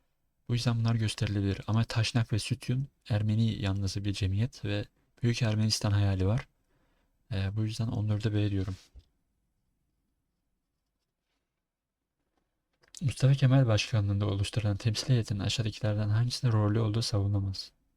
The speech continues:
Ee, A, tabii, A değil.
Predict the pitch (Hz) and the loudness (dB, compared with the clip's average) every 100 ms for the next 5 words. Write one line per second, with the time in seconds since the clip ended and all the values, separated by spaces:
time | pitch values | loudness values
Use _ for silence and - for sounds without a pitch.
0 | _ _ _ _ _ _ _ - 127 104 | _ _ _ _ _ _ _ -4 0 2
1 | 104 98 101 - _ _ _ - 104 101 | 2 0 -2 -8 _ _ _ -2 0 0
2 | - - 117 107 95 - - 107 101 101 | -6 -4 -2 0 -2 -6 -10 -4 -4 -2
3 | 101 101 | -4 -6